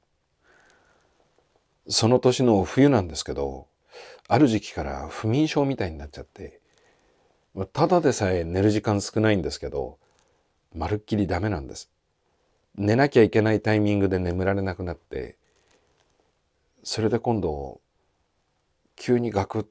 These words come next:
と意識飛ぶみたいになったり、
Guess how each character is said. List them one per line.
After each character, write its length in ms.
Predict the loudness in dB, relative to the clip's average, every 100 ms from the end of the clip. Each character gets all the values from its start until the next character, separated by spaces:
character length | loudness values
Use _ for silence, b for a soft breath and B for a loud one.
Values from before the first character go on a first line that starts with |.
| _
と 340 | -4 -4 -8 _ _ _ _ _ _ -8
意 100 | -6
識 240 | -4 -4
飛 160 | -2 -2
ぶ 140 | -2
み 100 | -4
た 120 | -8 -14
い 40 |
に 80 | -14
な 80 | -16
っ 60 | -16
た 120 | -18
り、 140 | -20